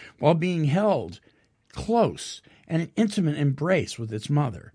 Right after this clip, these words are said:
Messages of love and valuing flowed into the child's spirit,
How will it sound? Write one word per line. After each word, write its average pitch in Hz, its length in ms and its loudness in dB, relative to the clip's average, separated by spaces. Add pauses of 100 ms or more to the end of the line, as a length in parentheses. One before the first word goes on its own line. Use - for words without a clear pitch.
(760)
Messages 131 560 0
of 107 160 -4
love 135 400 2
and 117 140 -2
valuing 139 640 2
flowed 151 680 4
into 127 240 -4
the 135 120 -4
child's 147 420 0
spirit, - 580 -2